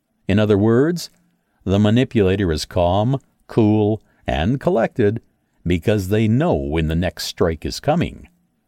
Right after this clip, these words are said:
while the victim is jumpy and unsure because they feel as though the manipulator could strike at any time, and they do not know when they need to be ready for it. This jumpiness is very advantageous to the manipulator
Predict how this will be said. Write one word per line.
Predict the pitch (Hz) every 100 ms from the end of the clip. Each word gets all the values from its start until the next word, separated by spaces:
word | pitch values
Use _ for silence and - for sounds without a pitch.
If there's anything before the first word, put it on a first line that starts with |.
| _ _
while | - 76 76 71
the |
victim | 69 135 - 87
is | 76 69
jumpy | 76 151 160 73 78
and | 87
unsure | 85 82 - 226 107 - - _ _ _ -
because | - 95 80
they | 98
feel | 135 - 156 123 95
as | 82
though | 87 98 98
the | 82
manipulator | 76 78 113 - 78 73 85
could | - 71
strike | - - 95 98 87
at |
any | 92 110
time, | - 156 160 78 87 _ _ _ _ -
and | 107
they | 120 117
do | 92 143
not | 160 147 135 -
know | 131 170
when | 92 98 92 135
they | 98
need | 92 82 78
to |
be | 104
ready | 131 208 208
for | - 67
it. | 62 - - - _ _ _ _ _ _ _ _ _ _ _ -
This | 127 -
jumpiness | 101 80 98 123 78 65 62 - - _ -
is | 80
very | 80 78 135 165 175
advantageous | - 117 113 123 - 123 87 71 76
to | - 87
the | 90
manipulator | 92 120 - 87 71 64 60